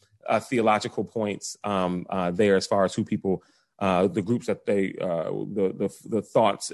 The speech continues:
uh, that they were forming regarding who Jesus was. So again, <clears throat> the big question was who Jesus is. Now, when we pick up Colossians one, verse fifteen,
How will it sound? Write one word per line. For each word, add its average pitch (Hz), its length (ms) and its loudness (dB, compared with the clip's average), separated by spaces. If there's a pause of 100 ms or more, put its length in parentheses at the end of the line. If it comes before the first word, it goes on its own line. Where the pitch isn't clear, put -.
uh, 90 300 -2
that 87 160 -6
they 98 80 -2
were 95 120 -2
forming 95 380 0
regarding 92 340 -2
who 110 100 -4
Jesus 92 300 -6
was. 92 280 -2 (240)
So 131 160 4
again, 139 360 4 (140)
<clears throat> - 140 -20
the 143 400 0
big 175 260 6
question 165 340 4
was 131 200 6
who 147 100 6
Jesus 117 320 0
is. 104 160 2
Now, 113 100 2
when 117 100 2
we 117 100 4
pick 170 260 2
up 165 160 2
Colossians 143 480 2
one, 135 300 2
verse 117 240 0
fifteen, 123 680 2